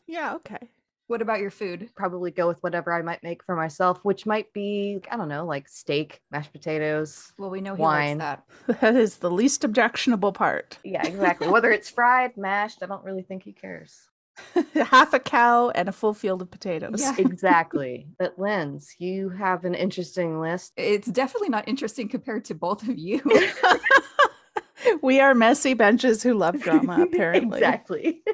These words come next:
Speaker 3: <laughs> Hers is gonna be the most harmonious dinner party.
Speaker 2: Well, yeah. I wouldn't wanna cook, probably, like, order food from my favorite restaurant, but I would wanna show off a little and make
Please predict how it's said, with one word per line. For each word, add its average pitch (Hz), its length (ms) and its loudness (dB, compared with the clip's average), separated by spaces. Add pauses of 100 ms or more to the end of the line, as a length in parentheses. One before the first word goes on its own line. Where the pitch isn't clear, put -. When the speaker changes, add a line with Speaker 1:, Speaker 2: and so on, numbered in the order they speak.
Speaker 3:
<laughs> - 220 -8
Hers 349 220 2
is 294 100 -6
gonna 277 200 0
be 269 80 -4
the 233 140 0
most 226 340 2
harmonious 196 720 -2
dinner 175 320 -8
party. 160 600 -4
Speaker 2:
Well, 381 200 -2
yeah. 359 500 -2 (100)
I 254 120 -8
wouldn't 339 240 -10
wanna 240 180 -6
cook, - 440 -12
probably, 190 400 -6
like, 170 220 -6
order 175 280 -8
food 247 280 -12
from 233 160 -16
my 214 120 -12
favorite 214 320 -12
restaurant, 202 480 -12
but 202 140 -6
I 180 100 -4
would 208 500 -4
wanna 170 240 -10
show 160 260 -10
off 156 240 -6
a 165 40 -16
little 156 260 -12
and 147 120 -14
make 143 260 -10